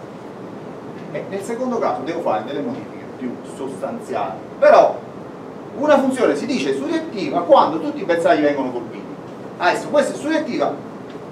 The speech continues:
Ogni bersaglio da quante frecce viene colpito? Almeno una.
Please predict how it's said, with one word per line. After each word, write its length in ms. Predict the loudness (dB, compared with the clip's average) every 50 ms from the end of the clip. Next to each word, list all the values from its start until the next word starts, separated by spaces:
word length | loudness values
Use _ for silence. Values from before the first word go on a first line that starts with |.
| -14 -14 -14 -12 0 4
Ogni 280 | 6 8 8 8 8
bersaglio 420 | 8 8 8 8 8 8 8 8 8
da 100 | 8 8
quante 240 | 10 8 8 8 6
frecce 320 | 6 6 6 4 4 2
viene 200 | 2 2 2 2
colpito? 440 | 2 0 0 0 0 2 0 0 -2 -4 -6 -10 -12 -12 -12 -14 -14 -14 -14 -14 -14 -14 -14 -14 -14 -14 -14 -14 -14 -14 -12 -12 -12 -12 -12 -14 -14 -14 -12 -12 -12 -10 -10 -10 -10 -8 -8 -8 -8 -10 -10 -10 -10 0 4
Almeno 720 | 8 8 10 10 10 8 8 8 8 8 8 8 10 10
una. 580 | 10 8 6 4 4 6 8 8 8 6 2